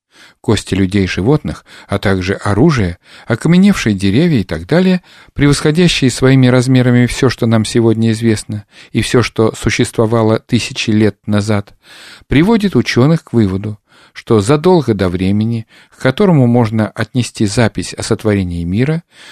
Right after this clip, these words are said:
на Земле жили люди, по физическому развитию намного превосходившие современных представителей человеческого рода.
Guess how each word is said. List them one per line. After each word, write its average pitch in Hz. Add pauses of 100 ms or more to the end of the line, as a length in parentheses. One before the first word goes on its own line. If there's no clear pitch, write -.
(240)
на 127
Земле 185
жили 208
люди, 117 (240)
по 120
физическому 117
развитию 101
намного 190
превосходившие 127
современных 107
представителей 104
человеческого 107
рода. 85